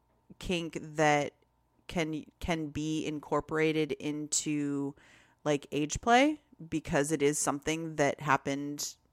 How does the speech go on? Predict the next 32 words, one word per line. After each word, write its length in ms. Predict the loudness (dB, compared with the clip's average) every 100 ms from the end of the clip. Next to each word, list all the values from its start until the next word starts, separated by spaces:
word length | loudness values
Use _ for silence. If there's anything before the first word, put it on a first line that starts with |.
| _ _ _ _ _ _ _ _ _
or 140 | -2
happens 760 | 2 2 2 0 0 -2 -4 -6 -6
to 200 | -4 -4
kids. 560 | 2 4 6 4 0 -6
It 100 | -4
can 120 | -2
be 120 | 0
incorporated 720 | -2 0 -2 0 0 0 2 0
in 120 | 0
that 200 | 0 2
way. 280 | 2 2 0
So 260 | 0 0
it 100 | 2
is 140 | 0 0
something 460 | -4 -4 -6 -4
that 180 | -6 -4
you 420 | -4 -2 -2 -4 -8 -20 -20 -4
can 140 | 0 0
incorporate 580 | 2 0 2 2 0 -2
into 760 | -4 -2 -2 -2 -2 -2 -4 -2
age 340 | 0 0 -4
play, 300 | -2 0 0
whereas 680 | 0 0 2 2 0 -2 -6
you 80 | -6
may 180 | -6
not 320 | -2 4 4 2
incorporate 500 | -4 -6 -4 -4 -4 -2
other 220 | 2 2
types 340 | 0 -2 -2
of 140 | -6 -4
kinks. 480 | -4 -4 -4 -6 4
Um, 600 | 6 6 4 0 -6